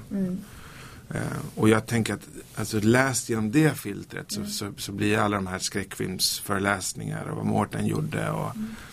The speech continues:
Speaker 2: eh, vad Pontus håller på med och, och vad Anna håller på med blir
Speaker 1: Mm.
Speaker 2: liksom, får en annan, eh, innebörd än för, för jag, jag kan tycka att det, och jag lider av det kanske mest av alla, men,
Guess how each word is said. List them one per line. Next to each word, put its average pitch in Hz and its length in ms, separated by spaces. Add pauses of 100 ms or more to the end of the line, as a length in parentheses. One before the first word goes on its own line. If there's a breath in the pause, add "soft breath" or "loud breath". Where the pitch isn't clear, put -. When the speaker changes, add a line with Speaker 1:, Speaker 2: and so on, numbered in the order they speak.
(640 loud breath)
Speaker 2:
eh, - 420
vad 104 120
Pontus 110 460
håller 101 160
på 101 400
med - 320
och, - 220 (160)
och - 180
vad - 120
Anna 98 240
håller 98 180
på 101 120
med 107 140
blir 107 180
Speaker 1:
Mm. 107 100
Speaker 2:
liksom, - 280 (1200 loud breath)
får 123 320
en 110 80
annan, 117 600 (340)
eh, - 220
innebörd 55 400
än 95 300 (140)
för, - 300
för - 180 (440)
jag, 131 180
jag 131 140
kan 117 140
tycka 113 180
att 101 60
det, 104 220 (800 loud breath)
och 104 160
jag 123 220
lider 104 260
av 107 120
det 107 60 (520)
kanske 107 240
mest 107 240
av 113 120
alla, 113 300
men, 110 160